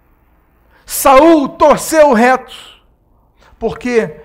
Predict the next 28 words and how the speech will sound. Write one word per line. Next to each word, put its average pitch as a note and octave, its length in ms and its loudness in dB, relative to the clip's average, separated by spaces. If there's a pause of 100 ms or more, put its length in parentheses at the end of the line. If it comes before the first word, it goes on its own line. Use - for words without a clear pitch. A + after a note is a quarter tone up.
ficou A#3 360 -10
inseguro G#3 500 -10
com G3+ 100 -12
a F#3 60 -4
maioria, F#3+ 520 -6
e G#3+ 80 2
agora G#3+ 340 -2
ele A3+ 100 -14
está A3+ 260 -8
destruindo G#3+ 420 -12
a G#3 40 -6
própria G#3 300 -12
família. F3+ 520 -14 (1040)
Por F3+ 200 -18
quê? E3+ 320 -10 (520)
Perdeu G3 440 -6
estabilidade E3 1040 -10 (840)
emocional. D3 840 -10 (1080)
Há G#3 120 -8
uma F3+ 160 -4
outra G#3+ 280 -4
coisa G#3 340 -4
que G#3 80 -14
nós G#3 180 -8
aprendemos G3+ 840 -10 (360)
quanto F#3+ 240 -10
a G3 60 -6
Saul. G#3 600 -4